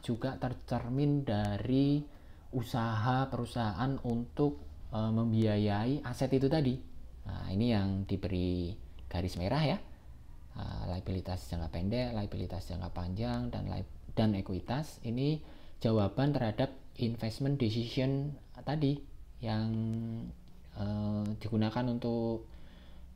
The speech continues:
mengadakan aset atau membeli aset gitu ya. Nah, itulah yang disebut sebagai financial structure atau struktur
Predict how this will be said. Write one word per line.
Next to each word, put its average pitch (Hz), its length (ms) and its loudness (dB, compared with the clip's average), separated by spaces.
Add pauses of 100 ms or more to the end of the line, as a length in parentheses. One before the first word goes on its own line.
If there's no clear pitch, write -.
mengadakan 117 480 0
aset 151 240 2
atau 120 160 0
membeli 113 320 2
aset 135 400 -4
gitu 104 260 -6
ya. - 40 -6 (1900)
Nah, 82 240 -2
itulah 92 400 2
yang 120 240 4 (320)
disebut - 480 -4
sebagai 117 480 2 (400)
financial 110 880 0
structure 85 800 -6 (240)
atau 104 240 -4
struktur 120 560 2